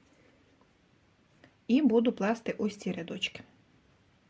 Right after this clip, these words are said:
Покажу на схемі, що я зараз буду плести. Я проплела ось цей рядочок, який з'єднує ось цих два елементи. Далі я проплітаю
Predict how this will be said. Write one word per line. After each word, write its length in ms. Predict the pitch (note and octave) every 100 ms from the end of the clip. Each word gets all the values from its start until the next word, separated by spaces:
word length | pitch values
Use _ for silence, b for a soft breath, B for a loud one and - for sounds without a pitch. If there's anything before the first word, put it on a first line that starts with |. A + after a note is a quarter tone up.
| _ _ _ _ _ _ _ -
Покажу 360 | A3 A3+ G3+
на 120 | F#3+ F3+
схемі, 320 | - F4+ A#3+
що 160 | -
я 120 | C4 G#3+
зараз 240 | G3+ G#3+
буду 160 | F#3+ G3+
плести. 360 | F3 F#3+ - B B B B B B
Я 180 | G#3 B3
проплела 540 | B3+ G3+ - F3+ E3+ -
ось 240 | A#3 C4+
цей 260 | - F#3+ E3
рядочок, 520 | F3+ F#3 G#3 - D4+ - - _ _ _ -
який 360 | G3 A#3+ D4
з'єднує 480 | G#3 G3 A#3+ C4 B3
ось 220 | - G#3+ -
цих 180 | F#3+
два 180 | E3 D#3+
елементи. 440 | F3 - A#3+ G3 -
Далі 320 | F#3 A3 C4
я 160 | G3 B3
проплітаю 680 | - G3 G#3 G3+ B3 C#4